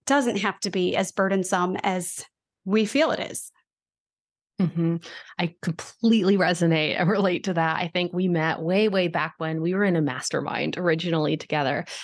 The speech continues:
Speaker 2: And I felt such a kindred spirit with you because I felt like we were people who kind of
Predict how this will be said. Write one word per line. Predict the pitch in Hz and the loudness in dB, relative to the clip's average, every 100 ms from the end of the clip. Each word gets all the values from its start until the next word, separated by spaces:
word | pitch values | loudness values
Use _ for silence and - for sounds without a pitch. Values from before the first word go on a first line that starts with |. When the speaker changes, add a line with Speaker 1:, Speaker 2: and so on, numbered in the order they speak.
| - | -4
Speaker 2:
And | 185 | 0
I | 202 | 0
felt | 175 175 | 0 -2
such | 233 233 | -2 -2
a | |
kindred | - - 165 156 165 | -2 -2 0 0 -4
spirit | - 160 156 | 0 0 2
with | 185 190 185 | 0 -4 -2
you | 190 | 0
because | 190 196 180 | 0 0 0
I | 170 | 0
felt | 165 151 - | 0 -2 -2
like | 185 185 - - - | -4 -6 -16 -20 -2
we | 196 | 0
were | 185 | 2
people | 180 196 196 | 0 0 2
who | 180 | 0
kind | - 160 165 | -2 -2 0
of | 190 - | 0 -2